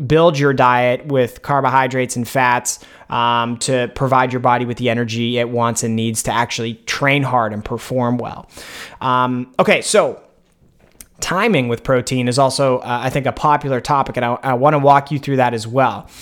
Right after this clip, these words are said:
So timing of protein, uh, can play a role in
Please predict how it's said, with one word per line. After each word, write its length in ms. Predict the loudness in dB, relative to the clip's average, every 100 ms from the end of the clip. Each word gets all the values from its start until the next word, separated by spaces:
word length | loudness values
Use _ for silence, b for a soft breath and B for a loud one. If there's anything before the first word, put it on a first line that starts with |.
| B -4
So 120 | -4
timing 560 | 0 0 2 2 2 0
of 140 | 0
protein, 760 | 2 2 2 0 0 -2 -4 -8 _
uh, 280 | -14 -12 -12 -6
can 320 | 0 0 0
play 380 | 2 2 4 2
a 120 | -2
role 680 | 2 2 2 2 -2 -2 -2
in 680 | 0 2 2 0 -2 -6